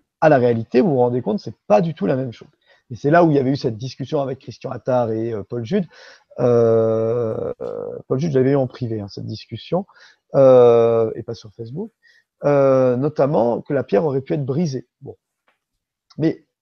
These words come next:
si on prend vraiment la photo et le dessin, que finalement rien n'a vraiment bougé,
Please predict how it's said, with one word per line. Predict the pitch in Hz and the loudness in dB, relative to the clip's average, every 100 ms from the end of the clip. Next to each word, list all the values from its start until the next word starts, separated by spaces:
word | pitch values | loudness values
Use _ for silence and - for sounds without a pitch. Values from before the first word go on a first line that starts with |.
| _ | _
si | - 240 | -6 2
on | 254 | 2
prend | 180 226 | 4 2
vraiment | 180 190 - _ - | 4 2 -2 _ -12
la | 127 151 208 | -6 -2 -2
photo | 202 180 170 - - | -2 -4 -4 -6 -12
et | 139 | -10
le | 127 | -8
dessin, | 117 110 - 330 _ _ _ _ _ _ _ - | -8 -4 -6 -6 _ _ _ _ _ _ _ -16
que | 104 | -16
finalement | - 113 113 | -14 -10 -8
rien | 101 | -6
n'a | 98 | -8
vraiment | - 107 104 | -10 -10 -10
bougé, | 117 180 | -8 -10